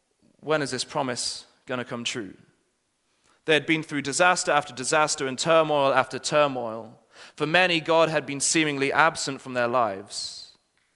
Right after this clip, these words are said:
And I'm sure they had a temptation to give up. But every single promise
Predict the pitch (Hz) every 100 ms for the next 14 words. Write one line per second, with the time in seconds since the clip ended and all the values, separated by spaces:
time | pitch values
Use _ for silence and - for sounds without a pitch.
0 | _ _ _ _ _ _ _ _ _ _
1 | _ _ _ - 131 127 123 - 160 143
2 | 135 131 123 - 123 120 143 135 - 117
3 | 113 - - - 117 117 110 - - -
4 | - _ _ _ _ _ _ _ _ _
5 | _ _ _ _ _ _ _ _ _ _
6 | _ _ _ - 127 - - 151 151 160
7 | 151 143 - - - 139 127 123 117 -
8 | - - 160 151 127 - - -